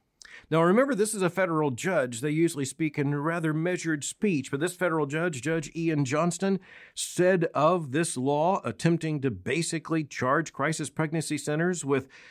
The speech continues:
being guilty of the crime of conducting deceptive business practices, the judge said that the law, quote, "is both stupid and very likely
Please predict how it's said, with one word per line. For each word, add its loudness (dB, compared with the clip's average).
being 4
guilty 0
of -2
the -2
crime 0
of -2
conducting 0
deceptive -2
business 0
practices, -2
the 0
judge 0
said -2
that -4
the -2
law, 2
quote, -2
"is 0
both 0
stupid -2
and 0
very -2
likely -2